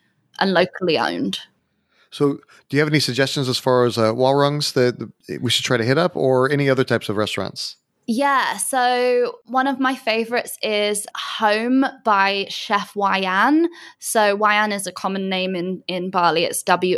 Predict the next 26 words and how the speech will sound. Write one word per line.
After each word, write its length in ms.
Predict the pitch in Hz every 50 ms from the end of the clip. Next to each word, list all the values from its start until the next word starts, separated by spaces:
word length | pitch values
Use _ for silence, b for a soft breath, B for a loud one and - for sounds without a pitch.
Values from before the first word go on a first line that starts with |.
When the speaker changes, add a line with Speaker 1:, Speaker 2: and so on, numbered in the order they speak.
| - -
Speaker 1:
A 360 | 170 175 175 175 170 165 - -
Y 360 | 170 180 180 170 165 170 - - -
A 160 | 175 175 170
N. 440 | - - 147 117 165 214 247 302 302 302 B B B B B -
And 340 | 190 196 196 196 190 190 - - 190 - - -
he 340 | - - 233 233 240 240
basically 640 | 233 226 208 208 208 202 - - - - 202 185 185
started 760 | - - - 220 214 208 208 196 190 - - 160 139 165 - - -
by 440 | 190 185 180 165 156 165 143 180 185 B B B B -
cooking 520 | - 247 233 233 - 226 202 196 196 -
in 180 | - - 196 180
his 180 | 190 185 -
kitchen 720 | - - 240 220 202 - - - 202 180 151 147 147 160 - -
and 220 | 180 185 185 185 185
delivering 720 | 202 202 202 208 208 185 180 170 151 135 143 156 170 185
during 340 | 170 208 196 185 180 185 175
the 80 | 180
pandemic. 840 | - - - 190 185 185 185 202 190 180 190 214 269 294 - - - B B B B B B -
And 180 | 202 202 208 208
it 180 | 147 180 -
got 280 | - 180 - - - -
so 180 | - 247 247
successful, 720 | 240 240 226 - - - 240 226 220 - - - 165 165
he 160 | 175 175 190 190
now 220 | 196 190 185 190
has 440 | 180 - 196 185 185 180 180 -